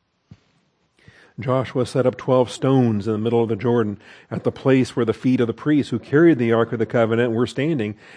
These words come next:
and they are there to this day." And that's curious to me, okay? It's curious to me because, um, when we get to the story, we know that they part the river, they walk through,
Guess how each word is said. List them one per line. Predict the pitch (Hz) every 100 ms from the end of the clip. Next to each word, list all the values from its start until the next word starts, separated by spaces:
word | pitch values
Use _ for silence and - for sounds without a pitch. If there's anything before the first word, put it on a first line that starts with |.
| -
and | 117 110
they | 113
are | 117 113
there | 107 117 127 135
to | - 131 127
this | 139 117
day." | 110 131 156 131 117 - _ _ _ _ _ _ _ _ _ _
And | 117
that's | 135 160
curious | - 226 220 123 -
to | -
me, | 101 95 - _ _ _ _ _
okay? | - 113 123 160 - - -
It's | 123 -
curious | 165 185 180 156
to | -
me | 135 139
because, | 147 139 147 131 - - - _
um, | 135 127 120
when | 117 120
we |
get | 110 139 147 -
to | 131
the |
story, | 113 - 170 117 110 131
we | 123
know | 117 123 123
that | 120 117 120
they | 113 110
part | - 117 127
the | 165
river, | 127 110 110 131 - - _
they | 110
walk | 110 113 131
through, | - 120 113 110